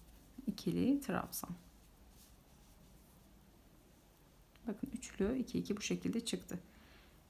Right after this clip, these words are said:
Bir zincir çekiyoruz, doladık. Bakın şu aradaki bir zincirlik boşluğu bırakıyoruz. Bu aradaki V gibi duran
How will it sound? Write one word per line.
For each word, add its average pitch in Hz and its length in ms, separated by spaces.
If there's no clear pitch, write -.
Bir 302 180
zincir 190 600
çekiyoruz, 202 800
doladık. 202 540
Bakın 294 220
şu 285 200
aradaki 240 560
bir 285 120
zincirlik 180 560
boşluğu 185 400
bırakıyoruz. 269 720
Bu 254 80
aradaki 220 640
V 247 160
gibi - 220
duran 180 360